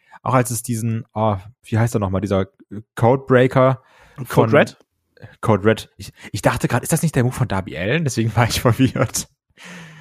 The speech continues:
Speaker 1: Ähm, als es diesen Codebreaker Code Red gab mit dem Stuhl, der komplett gar keine Wucht hatte, der dann auch schlecht gesellt war von der Ronda Rousey. Ab da war alles nicht so dolle. Der Center durch den Tisch war nochmal ganz cool, das war ein cooler Spot,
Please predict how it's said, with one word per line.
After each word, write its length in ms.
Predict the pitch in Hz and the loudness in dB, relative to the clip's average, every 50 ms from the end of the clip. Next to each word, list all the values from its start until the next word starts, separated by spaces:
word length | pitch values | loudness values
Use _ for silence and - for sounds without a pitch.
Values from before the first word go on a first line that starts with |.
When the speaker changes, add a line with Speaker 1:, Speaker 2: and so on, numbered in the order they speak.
| - - 104 | -18 -10 -2
Speaker 1:
Ähm, 400 | - 120 117 110 107 107 104 95 - _ _ _ - | 2 4 4 4 4 0 -2 -6 -8 _ _ _ 0
als 180 | 113 110 104 | 0 0 0
es 40 | 107 110 | 0 -4
diesen 260 | 104 107 107 101 - | -4 -4 -6 -6 -4
Codebreaker 480 | - 117 120 117 117 120 113 - 117 | 0 0 0 2 2 2 2 2 0
Code 260 | 107 - 113 107 98 98 | 0 0 0 2 4 4
Red 220 | 120 131 - - | 4 2 2 2
gab 240 | - 120 117 113 110 | 2 4 4 2 2
mit 120 | 107 - | -2 -6
dem 100 | 101 101 | -6 -8
Stuhl, 540 | 95 - - - 120 120 127 127 127 120 - _ _ _ _ _ _ _ _ _ _ - | -8 -8 -8 -4 -2 0 2 2 2 0 -2 _ _ _ _ _ _ _ _ _ _ 0
der 160 | - 107 101 | 2 2 2
komplett 560 | - - - 104 95 - - 123 113 - - _ _ _ _ - | 2 2 0 -2 0 0 0 0 0 -2 -6 _ _ _ _ -2
gar 180 | 117 107 123 | 0 0 0
keine 360 | 120 - 120 117 117 113 104 | 0 0 0 2 2 0 0
Wucht 240 | 107 117 - - - | -2 -4 -6 -2 -2
hatte, 220 | 120 113 110 113 107 | -2 -2 0 -2 -2
der 100 | 104 101 | -4 -2
dann 80 | 98 | -2
auch 100 | 95 95 | -4 -6
schlecht 220 | - - 104 - - | -4 -6 -6 -6 -8
gesellt 380 | - - - - 120 123 113 | -10 -4 2 2 2 4 2
war 100 | 117 104 | 0 -2
von 120 | - 120 110 | 0 -2 0
der 80 | 107 104 | 0 0
Ronda 180 | 107 104 107 107 | 0 2 2 2
Rousey. 500 | 104 104 104 107 110 101 101 104 98 - _ _ - - - - - - _ | 2 4 2 2 0 -2 -4 -8 -10 -10 _ _ -20 -20 -20 -20 -20 -10 _
Ab 160 | - 101 98 - | -8 -8 -4 -2
da 240 | - 110 135 151 139 | 0 2 2 4 4
war 160 | 143 - - | 2 0 0
alles 600 | 117 120 123 123 120 113 - - - - - _ _ - | 0 2 2 2 2 0 -4 -8 -14 -14 -18 _ _ -12
nicht 200 | 98 101 98 - | -10 -10 -8 -6
so 120 | - 101 | -6 -6
dolle. 360 | 87 85 82 82 85 82 82 - _ _ _ _ - | -4 -4 -6 -6 -6 -8 -10 -12 _ _ _ _ -2
Der 80 | 110 | 0
Center 300 | - - 165 185 175 170 | 2 2 2 4 2 2
durch 120 | 135 127 117 | 0 0 -2
den 80 | 113 | -2
Tisch 160 | - 175 - - | -4 -4 -2 -2
war 60 | 156 | -2
nochmal 200 | 147 143 139 135 | 0 0 0 -2
ganz 200 | 127 120 113 - - | -2 -4 -4 -6 -8
cool, 60 | - | -10
das 120 | 120 - - | -8 -4 -4
war 80 | 113 | -4
ein 340 | 107 107 104 - - - - - | -4 -6 -8 -10 -12 -16 -18 -14
cooler 260 | - - 123 107 101 | -6 -2 0 0 0
Spot, 260 | - - - - 123 | -2 -2 0 0 0